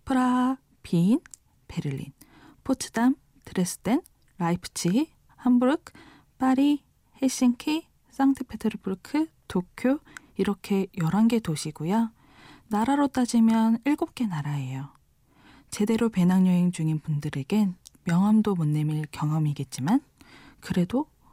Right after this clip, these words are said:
혼자서 한 달 동안의 여행 멋지지 않나요? 저는 그동안 여행을 다니면 저 혼자 시작해서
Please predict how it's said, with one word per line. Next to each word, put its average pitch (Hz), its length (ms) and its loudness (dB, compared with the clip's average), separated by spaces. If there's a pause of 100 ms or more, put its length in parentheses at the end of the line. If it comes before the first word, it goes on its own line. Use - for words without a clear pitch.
(200)
혼자서 339 840 2
한 349 260 -2
달 403 220 2
동안의 214 460 2
여행 139 320 -2 (460)
멋지지 185 480 -2
않나요? 151 580 0 (1300)
저는 262 340 2
그동안 233 500 2
여행을 185 300 0
다니면 175 580 -2 (320)
저 208 160 -2
혼자 262 320 2
시작해서 220 720 -6